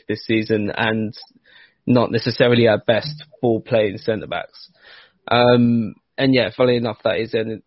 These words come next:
that is something that ended up happening. We invited pressure, shock. Um, it's, it's annoying that we do have somewhat of a controller in our squad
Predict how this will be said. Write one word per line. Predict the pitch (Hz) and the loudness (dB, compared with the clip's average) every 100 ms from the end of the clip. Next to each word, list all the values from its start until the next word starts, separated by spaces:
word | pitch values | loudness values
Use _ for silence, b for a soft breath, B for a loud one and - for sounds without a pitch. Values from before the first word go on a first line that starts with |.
| _ | _
that | 117 110 - _ | -4 -4 -4 _
is | 123 117 - - - - | -8 -8 -14 -20 -20 -8
something | 123 110 117 | -8 -4 -4
that | 101 | -2
ended | 117 117 | -2 0
up | 101 | -2
happening. | - 107 113 110 110 | -2 -4 -2 -4 -4
We | 120 110 | -4 -4
invited | 113 117 104 - | -2 -2 -2 -4
pressure, | 113 104 107 110 95 | -4 -2 0 0 -2
shock. | - 113 - - - b b b b b _ | 0 0 0 -8 -20 b b b b b _
Um, | 117 123 123 120 120 120 98 - _ _ _ _ _ _ - _ _ _ | 0 4 4 2 0 -2 -6 -16 _ _ _ _ _ _ -20 _ _ _
it's, | - 143 - - | -8 -8 -8 -6
it's | 135 131 | -6 0
annoying | 139 143 131 120 | 4 4 4 2
that | 120 - | 0 -2
we | 120 | -4
do | 113 131 120 | -4 -4 -2
have | 123 113 - - - | -2 -4 -4 -20 -20
somewhat | - - 120 117 107 | -12 -4 -2 -2 -4
of | 110 | -6
a | |
controller | - 110 - 123 120 113 110 | -8 -10 0 2 2 0 -2
in | - 123 117 | -4 -6 -6
our | 113 | -8
squad | - - 117 | -10 -6 -4